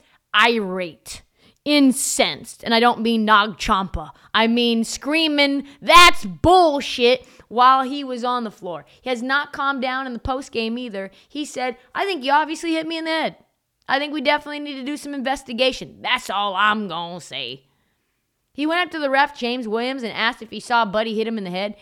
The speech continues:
and he was like, "Nah, I didn't." <laughs> Nope. Which only made things worse. He said, "That's what pissed me off, 'cause I know I got hit in the head, and you see it on the replay.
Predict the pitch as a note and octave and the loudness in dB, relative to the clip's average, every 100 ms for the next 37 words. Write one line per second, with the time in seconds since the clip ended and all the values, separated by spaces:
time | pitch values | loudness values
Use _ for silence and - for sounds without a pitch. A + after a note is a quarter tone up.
0 | _ - A3+ G#3 E3+ D3+ - D#3+ D#3 E3+ | _ -8 -6 -4 -6 -8 -8 -8 -8 -10
1 | _ _ _ - E3+ D#3 D3 - _ _ | _ _ _ -12 -8 -8 -10 -18 _ _
2 | C#4 A3 C#4+ A#3+ A3+ - _ _ _ - | -12 -4 -2 -2 -4 -10 _ _ _ -6
3 | C#4+ - D4+ F#4 F4+ D4+ C#4+ D#4 D4 C4+ | -6 4 4 6 2 6 6 6 0 0
4 | B3 G#3 G#3+ B3 C#4+ - _ E4 F4+ C#4+ | 0 -4 -2 -2 -4 -14 _ -2 0 2
5 | A#3 C#4+ D4 A#3 - A3+ - F3+ F#3+ E3 | 6 6 6 0 2 2 0 -8 -4 -4
6 | E3+ _ - - C#4 C4 A#3 C#4+ D4+ G#3+ | -4 _ -12 -4 2 4 6 8 8 6
7 | G3 F#3 G3+ F3+ F3 G#3+ F#3+ G3 - A#3+ | 4 2 -4 -6 -2 -2 -2 -8 -8 -4
8 | A#3+ A3+ - D4+ E4 A#3 G#3 F#3 A3+ B3 | -4 -4 -4 0 2 2 0 -2 -4 -4
9 | F#3 F3 | -4 -6